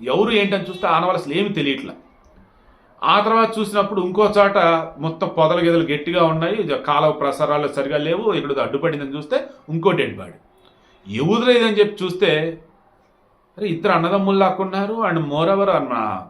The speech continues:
బొల్లాపల్లి పోలీస్ స్టేషన్లో గోపికృష్ణ కనపడతలేదు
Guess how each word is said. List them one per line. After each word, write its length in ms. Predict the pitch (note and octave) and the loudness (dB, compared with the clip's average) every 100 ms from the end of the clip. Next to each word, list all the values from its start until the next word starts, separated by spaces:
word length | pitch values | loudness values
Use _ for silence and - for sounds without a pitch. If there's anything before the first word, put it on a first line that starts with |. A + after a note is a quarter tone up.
| - | -12
బొల్లాపల్లి 460 | G2+ C3+ F#3 G3+ G3 | -4 0 0 0 -2
పోలీస్ 220 | F#3+ F3+ | -2 -2
స్టేషన్లో 420 | G3 F#3+ F#3 C#3 | -4 -4 -4 -2
గోపికృష్ణ 400 | E3 G3+ F#3 F#3 | -2 -2 -6 -4
కనపడతలేదు 680 | F#3 F#3+ F#3 G3 G#3 A3 | -4 -4 -4 -2 -2 -2